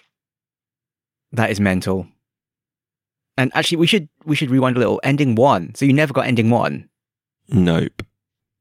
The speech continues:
Speaker 1: So ending one, I think, is, like, the bad ending. Because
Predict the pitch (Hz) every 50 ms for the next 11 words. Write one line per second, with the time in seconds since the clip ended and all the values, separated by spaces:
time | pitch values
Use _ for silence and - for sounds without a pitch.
0 | _ _ - - - - 180 214 262 220 151 147 170 160 120 107 - - 120 107
1 | 104 - 104 98 - - - - 104 104 101 98 - 110 110 110 107 101 107 104
2 | 104 92 92 90 78 - - 101 - _ _ _ _ _ _ _ _ _ _ _
3 | _ - 113 - 123 113 104 -